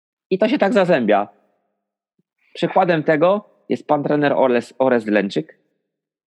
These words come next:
który zawsze bazował na sile, szybkości, dynamice. I to, jak pokazało, no,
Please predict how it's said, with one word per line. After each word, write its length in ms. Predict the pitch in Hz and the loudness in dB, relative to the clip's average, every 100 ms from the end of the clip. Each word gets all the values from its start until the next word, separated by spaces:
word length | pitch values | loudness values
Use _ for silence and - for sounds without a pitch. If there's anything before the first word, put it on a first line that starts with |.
| _ _ _ _ - | _ _ _ _ -6
który 380 | 147 143 123 | -2 0 0
zawsze 260 | 120 147 127 | -2 -4 -4
bazował 440 | 117 113 113 110 | -4 -4 -2 -2
na 340 | 104 101 92 92 | 0 0 0 -4
sile, 440 | - 139 135 131 127 _ | -6 -2 0 -2 -6 _
szybkości, 800 | - 202 - 127 - 120 113 113 - | -6 -4 0 -2 -2 -4 -4 -6 -8
dynamice. 600 | 104 113 107 104 - 98 - _ _ _ _ _ _ - | -4 -2 0 -2 -6 -8 -10 _ _ _ _ _ _ -14
I 80 | - | -2
to, 380 | 139 135 - _ _ - | 0 -2 -4 _ _ -8
jak 260 | - - - | -8 -8 -10
pokazało, 560 | 143 143 135 139 156 | -4 -2 0 0 0
no, 240 | 147 147 | -2 -6